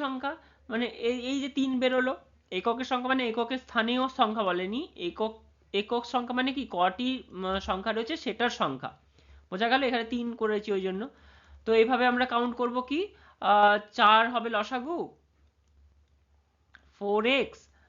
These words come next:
আর এটা হয়ে যাবে হচ্ছে টু এক্স। সেকেন্ড একটু ধরো, ফোর এক্স প্লাস টু এক্স প্লাস x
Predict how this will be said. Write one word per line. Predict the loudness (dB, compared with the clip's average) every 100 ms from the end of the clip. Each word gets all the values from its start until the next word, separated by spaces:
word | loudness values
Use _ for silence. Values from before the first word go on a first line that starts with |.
| _ _ _ -4
আর | 0 0
এটা | 2 2
হয়ে | 2 2
যাবে | 2 0 -2
হচ্ছে | -2 -4 -4 -4 -8
টু | -2 0 2
এক্স। | 0 -8 -20 _ _ _ _ _ _ _ _ _ _ _ _ -20 _ _ _ _ _
সেকেন্ড | -20 -20 -20 -20
একটু | _ -20 -18
ধরো, | -16 -16 _ _ _ _ _ _ _ _ -6
ফোর | -2 -2 -2 2 2
এক্স | 0 -6 -20 _
প্লাস | 2 6 6 4 -4 -14
টু | -6 0 4 2
এক্স | 0 -14 -20 _ _ _ _
প্লাস | 2 6 8 6 -2 _ _ _ _ _ -6 -2
x | -2